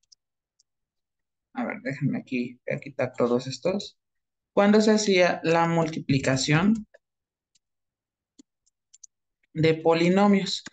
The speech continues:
Es decir, recuerden que cuando hablábamos de polinomios, todos se multiplicaban contra todos. Así lo voy a poner, todos contra todos.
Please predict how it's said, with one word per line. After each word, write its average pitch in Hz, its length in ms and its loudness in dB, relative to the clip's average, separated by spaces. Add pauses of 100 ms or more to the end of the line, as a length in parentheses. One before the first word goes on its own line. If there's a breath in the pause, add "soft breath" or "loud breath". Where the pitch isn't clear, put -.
(300 loud breath)
Es 185 220 2
decir, 214 280 4
recuerden 220 380 4
que 240 140 2
cuando 160 240 4
hablábamos 190 400 2
de 156 80 -2
polinomios, 147 840 2 (200)
todos 226 340 6
se 240 80 4
multiplicaban 156 760 2
contra 135 400 2
todos. - 500 -4 (540)
Así 143 160 -4
lo 147 60 4
voy 147 80 2
a 147 40 -10
poner, 127 260 -2
todos 208 540 2 (560 loud breath)
contra 170 640 0
todos. - 560 -4